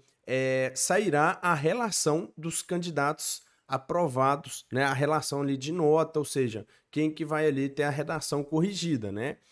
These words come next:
Então, você vai ter a noção da nota de corte ali. Então, assim, eu vejo ali nos grupos, tô participando aí de alguns grupos, pessoal, né, muito abafado,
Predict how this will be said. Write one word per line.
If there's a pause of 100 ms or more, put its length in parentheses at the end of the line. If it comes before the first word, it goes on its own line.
(160)
Então,
você
vai
ter
a
noção
da
nota
de
corte
ali.
Então,
assim,
eu
vejo
ali
nos
grupos,
tô
participando
aí
de
alguns
grupos, (320)
pessoal,
né,
muito
abafado,